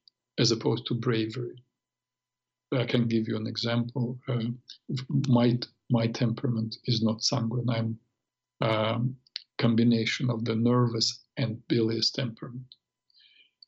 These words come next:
Uh, but I have a f-, had a friend, I have a friend who is a pure sanguine. And sanguine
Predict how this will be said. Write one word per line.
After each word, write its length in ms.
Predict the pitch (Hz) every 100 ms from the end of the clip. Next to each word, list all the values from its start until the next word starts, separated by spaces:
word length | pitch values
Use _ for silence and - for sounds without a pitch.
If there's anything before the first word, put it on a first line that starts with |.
| _ _ 139
Uh, 440 | 110 107 110 131
but 360 | 143 113 110 -
I 80 | 127
have 260 | 113 123 107
a 40 |
f-, 220 | 107 - _ _
had 220 | - 123 110
a 60 |
friend, 540 | - - 185 156 123 - -
I 80 | 110
have 240 | 135 135
a 60 | 127
friend 380 | - 131 123 - - - - _ _ _ - -
who 160 | 120
is 160 | 117 120
a 140 | 117 - -
pure 300 | 151 131 117
sanguine. 640 | - 123 113 113 123 127 - _ _ - - _ _ _ _ _ _ -
And 280 | 127 120 120
sanguine 800 | - 160 190 190 180 156 156